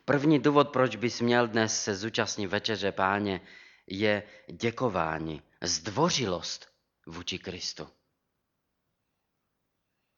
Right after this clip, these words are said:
Kolikrát odmítneš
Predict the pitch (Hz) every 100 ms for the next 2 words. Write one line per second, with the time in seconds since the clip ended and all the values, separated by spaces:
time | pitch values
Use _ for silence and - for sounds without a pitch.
0 | _ _ _ _ _ _ _ - 165 196
1 | 165 170 143 135 160 160 135 123 - -
2 | -